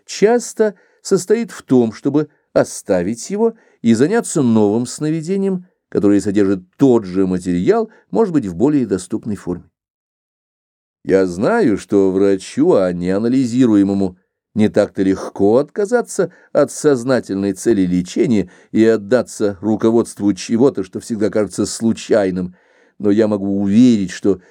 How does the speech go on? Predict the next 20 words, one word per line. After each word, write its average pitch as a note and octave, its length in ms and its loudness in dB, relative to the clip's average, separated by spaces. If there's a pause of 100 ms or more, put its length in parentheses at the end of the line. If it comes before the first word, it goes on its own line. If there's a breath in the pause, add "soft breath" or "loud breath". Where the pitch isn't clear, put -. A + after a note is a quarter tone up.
(140 soft breath)
решаясь F3+ 800 0
на E3+ 80 -2
это, B2 420 0 (240 soft breath)
всякий G#3 520 -2
раз A2 360 0
следует G2 380 0
довериться G2 540 0
собственным D3 880 -2 (260 soft breath)
теоретическим B2+ 760 0
положениям G#2+ 600 0 (280 loud breath)
и E3+ 220 0
заставить D3+ 720 -2
себя A2 500 0
в E2+ 80 -12
деле A#2+ 300 0
установления G2+ 720 0
общей B2 380 -4
связи G2 480 -2 (180 soft breath)
не G#2+ 180 2
оспаривать G2 840 0